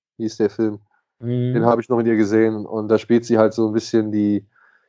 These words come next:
Speaker 1: naja, einfach nur so eine Bitch, die halt irgendwie so einen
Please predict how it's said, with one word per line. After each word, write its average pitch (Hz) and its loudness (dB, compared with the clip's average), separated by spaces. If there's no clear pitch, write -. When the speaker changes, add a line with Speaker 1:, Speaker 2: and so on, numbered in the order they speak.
Speaker 1:
naja, 107 2
einfach 120 2
nur 127 4
so 113 2
eine 117 0
Bitch, - -2
die 117 4
halt 110 4
irgendwie 113 0
so 107 -2
einen 104 -8